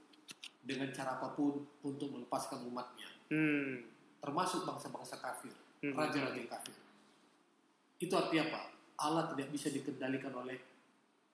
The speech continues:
Speaker 1: pemikiran kita tentang hal-hal, "Kalau saya rohani, harus rohani yang melepaskan saya." Tidak.
Speaker 2: Hmm, hmm, hmm.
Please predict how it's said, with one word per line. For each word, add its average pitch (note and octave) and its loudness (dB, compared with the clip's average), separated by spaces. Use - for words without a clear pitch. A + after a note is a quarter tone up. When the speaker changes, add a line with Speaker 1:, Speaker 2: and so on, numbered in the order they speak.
Speaker 1:
pemikiran C3+ -2
kita B2+ -4
tentang B2 -6
hal-hal, B2+ -2
"Kalau A#2 -10
saya D3 -2
rohani, C#3+ 0
harus B2 -8
rohani B2 -4
yang C3 -4
melepaskan A#2+ -8
saya." - -14
Tidak. A#2+ -10
Speaker 2:
Hmm, C3 -6
hmm, B2 -8
hmm. A#2+ -12